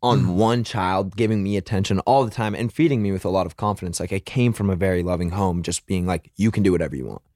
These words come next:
Speaker 1: Whatever you wanna do, Josh, you'll be able to do it." And that, that being fed into me at such a young age, I mean, you become a product of your environment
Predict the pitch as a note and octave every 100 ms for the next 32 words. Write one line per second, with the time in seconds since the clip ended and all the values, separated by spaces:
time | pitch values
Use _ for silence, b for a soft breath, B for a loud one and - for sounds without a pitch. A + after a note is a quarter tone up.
0 | _ _ F2 A2 A#2 A#2 A2 A2 G#2+ G2+
1 | G2+ G2+ F#2+ F#2+ - G#2 F#2+ F2+ E2 E2
2 | E2 D#2+ B1 B B B B - C3 A2+
3 | F2+ A#2+ C3+ - _ - C3 E3+ D3+ A2+
4 | A2+ A#2 B2 G#2 F#2 - - F#2+ F2 E2+
5 | _ - - A2 A#2 G#2 - G2+ G2 F2+
6 | - F#2 G2 G2 F#2 - F#2 F#2+ - C3
7 | - G2+ F#2 - E2+ F2+ D#2+ D2+ F2+ C#2